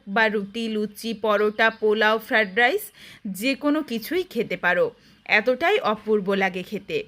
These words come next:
তবে বন্ধুরা, বাড়িতে অবশ্যই একবার হলেও এই রান্নাটা করে আমায় কমেন্ট করে জানাতে ভুলো না কিন্তু, রেসিপিটা তোমাদের কেমন লাগলো। তাহলে চলো বন্ধুরা, রেসিপিটা দেখে নেওয়া যাক।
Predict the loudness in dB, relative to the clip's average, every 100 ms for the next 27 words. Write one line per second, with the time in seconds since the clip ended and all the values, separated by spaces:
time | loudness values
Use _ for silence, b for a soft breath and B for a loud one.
0 | b b b 2 2 2 0 2 2 2
1 | 4 4 0 2 4 4 0 -2 0 -4
2 | -6 -10 -6 -2 -2 0 0 0 2 2
3 | 2 0 B B -2 0 2 2 2 0
4 | -2 -4 -2 -2 -4 -4 -2 0 -2 -2
5 | -2 -2 -4 -4 -4 0 0 0 -4 -6
6 | -2 0 0 -2 -4 -4 -6 -10 -12 B
7 | B -2 -2 -2 -8 -4 -6 -2 0 2
8 | 2 0 -4 -4 -4 -2 -2 -2 -2 -2
9 | -4 b b 0 2 2 0 0 0 2
10 | 2 0 -2 -2 2 2 2 _ 0 0
11 | 0 -8 -4 -2 0 -2 0 -2 0 0
12 | 2 0